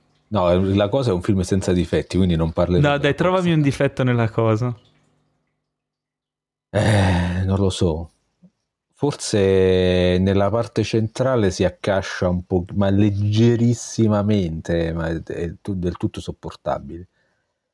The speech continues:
Speaker 2: Ma come
Speaker 1: Nel
Speaker 2: ti
Speaker 1: senso che
Speaker 2: permetti?
Speaker 1: è fi-, è fichissimo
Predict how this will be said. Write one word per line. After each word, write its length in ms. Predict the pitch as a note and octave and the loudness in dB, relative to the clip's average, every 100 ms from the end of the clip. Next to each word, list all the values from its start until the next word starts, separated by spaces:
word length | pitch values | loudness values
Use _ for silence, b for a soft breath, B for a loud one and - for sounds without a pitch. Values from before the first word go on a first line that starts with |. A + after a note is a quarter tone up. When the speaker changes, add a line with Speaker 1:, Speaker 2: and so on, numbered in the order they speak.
| _ | _
Speaker 2:
Ma 180 | A2 G#2+ | -8 -6
come 180 | - D3+ | -4 -4
Speaker 1:
Nel 80 | D3+ | -2
Speaker 2:
ti 40 | |
Speaker 1:
senso 180 | D3 C#3 | -2 0
che 60 | E3 D#3+ | 2 2
Speaker 2:
permetti? 360 | F2+ E2+ B2 A2 - _ _ | 0 -2 -4 -4 -8 _ _
Speaker 1:
è 140 | F#2+ | -2
fi-, 280 | F#2 - G#2+ | -2 -2 -2
è 140 | G#2+ G2 | 0 -2
fichissimo 1900 | - A2 G2 B2+ B2+ - A2 G2+ G2 F#2 F2+ F2+ F2+ F2+ F2 E2 E2 D#2 | 0 -2 0 0 0 0 0 2 2 2 4 4 2 2 0 -4 -6 -8